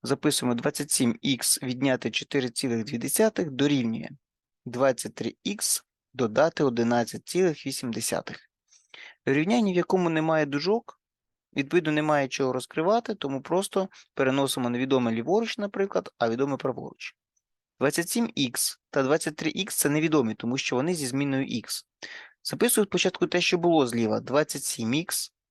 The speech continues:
а потім те, що переніс, змінивши знак на протилежний, буде відняти двадцять три ікс.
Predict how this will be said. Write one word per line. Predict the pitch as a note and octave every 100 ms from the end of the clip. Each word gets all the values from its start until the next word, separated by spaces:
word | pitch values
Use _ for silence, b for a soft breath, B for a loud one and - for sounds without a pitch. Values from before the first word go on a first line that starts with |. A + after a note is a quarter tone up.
| _ -
а | C#3
потім | A3+ A#3+ G3
те, | - F#3+
що | - E3+
переніс, | F3+ F#3+ A#3 C#4+ - -
змінивши | - D3+ F#3+ A3 C#3+
знак | E3 F3+
на |
протилежний, | - F3 F3 D#3 A2+ - A2+ - -
буде | C3+ C3+
відняти | B2 A#2+ A#2 B2 F#3 A#3+
двадцять | A3 C#3 B2 C#3+ - C3+
три | - B2
ікс. | - - -